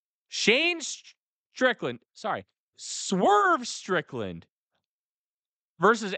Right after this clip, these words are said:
Hangman Page two. Are we gonna get a third one? Are they gonna split the series and then we're gonna go to, uh, all of a sudden third pay-per-view match? Is this becoming W W E?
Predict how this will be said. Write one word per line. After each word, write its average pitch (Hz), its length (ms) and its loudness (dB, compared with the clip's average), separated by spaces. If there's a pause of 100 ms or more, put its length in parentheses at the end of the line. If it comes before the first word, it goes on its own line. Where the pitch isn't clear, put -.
Hangman 226 440 0
Page 214 340 0 (260)
two. 254 420 2 (1160)
Are 214 60 2
we 320 100 0
gonna 349 160 0
get 302 160 4
a 220 40 2
third 226 300 0
one? 330 220 2
Are 277 60 -4
they 247 100 2
gonna 240 160 0
split - 400 -2
the 277 80 -4
series 269 420 -2
and 208 80 0
then 214 100 2
we're 247 120 2
gonna 254 160 0
go 254 220 4
to, 220 340 -2
uh, 147 240 2
all 202 140 4
of 220 60 -6
a 214 60 -2
sudden 220 320 -2 (360)
third 294 500 2
pay-per-view 269 640 -6
match? 359 440 -8 (280)
Is 208 160 2
this 349 180 0
becoming 320 480 0
W 311 260 -4
W 330 360 -8
E? 359 200 -2